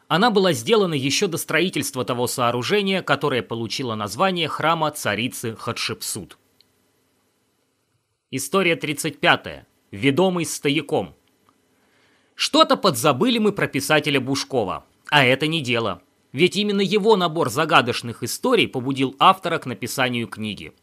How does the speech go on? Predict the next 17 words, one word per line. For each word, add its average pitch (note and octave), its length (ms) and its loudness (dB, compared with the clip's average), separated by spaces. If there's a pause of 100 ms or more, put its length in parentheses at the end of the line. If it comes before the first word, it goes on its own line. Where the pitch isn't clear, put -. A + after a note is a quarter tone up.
(400)
Неблагодарность E3 800 2
получается. A#2 720 -6 (880)
Поэтому G3+ 720 0
возвращаемся C#3+ 1040 0
к - 260 -6
классику. B2 720 -2 (920)
Эту A#3 340 4
историю A3+ 480 2
поведал D3 460 0
красноярскому C3+ 800 -2
писателю F#3 500 0
бывший C#3 440 -2
старший C3+ 440 0
лейтенант, A#2+ 580 -4 (220)
командир B2 480 2
пехотного C3 560 -2
взвода. G2 540 -8